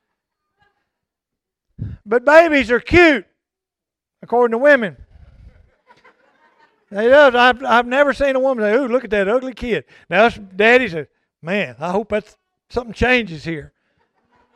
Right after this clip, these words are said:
But they are cute in a way because they're joyful and it's new life, and,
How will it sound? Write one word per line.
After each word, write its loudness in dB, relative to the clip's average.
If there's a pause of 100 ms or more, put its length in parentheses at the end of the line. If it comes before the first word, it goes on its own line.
(1500)
But 2
they 4
are 6
cute 0 (380)
in -6
a -4
way 0 (1400)
because 0
they're 0
joyful -2
and -4
it's -12
new -4
life, 0
and, -10